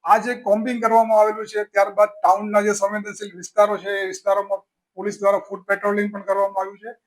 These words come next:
આ પ્રવૃત્તિ એ માત્ર શરૂઆત છે. આવનારા સમયમાં જિલ્લાના તમામ લગભગ મુખ્ય મથકો છે, આ પ્રકારની પ્રવૃત્તિ કરી અને ખરા અર્થમાં એ જે છે, લોકોને એક પ્રકારનું સુરક્ષિત વાતાવરણ મળી રહે,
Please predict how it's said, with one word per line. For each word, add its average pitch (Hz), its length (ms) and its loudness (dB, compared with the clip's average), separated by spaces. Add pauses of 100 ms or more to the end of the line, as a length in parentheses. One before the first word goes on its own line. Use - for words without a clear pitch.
(680)
આ 226 140 6
પ્રવૃત્તિ 233 560 -4
એ 240 220 -4
માત્ર 208 360 2
શરૂઆત 208 440 2
છે. 226 160 -14 (260)
આવનારા 196 360 2
સમયમાં 202 680 -2 (260)
જિલ્લાના 208 400 0
તમામ 208 440 0
લગભગ 190 420 -6
મુખ્ય 185 260 -12
મથકો 196 420 -6
છે, 202 160 -4
આ 185 100 8
પ્રકારની 190 500 -4
પ્રવૃત્તિ 190 340 -14
કરી 208 320 -8
અને 185 320 -4 (600)
ખરા 202 240 4
અર્થમાં 208 400 0
એ 208 120 2
જે 202 180 2
છે, 214 160 -2
લોકોને 196 380 -6
એક - 120 -14
પ્રકારનું 196 320 -6
સુરક્ષિત 196 480 -8
વાતાવરણ 185 380 0
મળી 180 260 0
રહે, 165 220 0